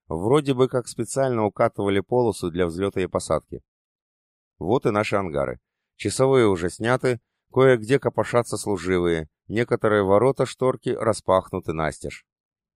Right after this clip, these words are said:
Грузовичок притормаживает пару раз по требованию, пыхтит, ворчит, нетерпеливо дожидаясь, пока очередная группка механиков покинет его низкий борт.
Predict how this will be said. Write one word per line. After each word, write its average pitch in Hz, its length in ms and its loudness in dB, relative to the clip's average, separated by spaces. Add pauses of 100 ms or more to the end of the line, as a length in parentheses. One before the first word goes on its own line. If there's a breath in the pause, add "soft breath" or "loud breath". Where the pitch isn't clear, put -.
(680)
Грузовичок 104 760 0
притормаживает 98 800 0
пару 98 240 2
раз 98 220 2
по 92 140 -2
требованию, 127 720 -2
пыхтит, 117 540 -4
ворчит, 117 520 -2 (160)
нетерпеливо 92 640 -2
дожидаясь, 87 500 0
пока 92 260 0
очередная 87 560 0
группка 87 380 -2
механиков 120 640 -2
покинет 123 500 -4
его 95 220 2
низкий 85 400 -8
борт. 73 260 -4